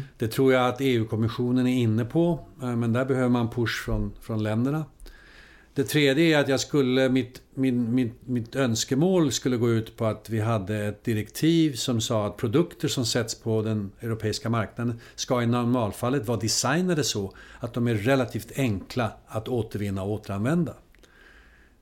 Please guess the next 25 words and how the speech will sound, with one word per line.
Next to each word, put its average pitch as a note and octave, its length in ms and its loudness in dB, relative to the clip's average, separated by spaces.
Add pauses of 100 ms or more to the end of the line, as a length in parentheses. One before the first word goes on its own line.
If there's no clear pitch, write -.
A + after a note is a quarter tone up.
(140)
Det, B2+ 260 -4
det B2+ 100 -6
kan D3 160 2
inte C#3+ 160 0
gälla C#3 280 6
överallt, C3 520 4
för - 140 -2
det A#2+ 60 4
finns B2+ 300 2
ju B2+ 100 4
produkter A#2 440 0
som A2 420 2 (120)
är C3 320 2 (260)
sammansatta G#2 800 0
och F#2 200 -4
komplexa G#2+ 520 -2
och G2 60 -4
sådär, G2 240 -2
men, B2+ 300 4
men C#3 100 2
det C3+ 60 2
skulle D#3+ 200 2
vara D#3 100 6
en D3+ 60 4
huvudregel. C3+ 720 4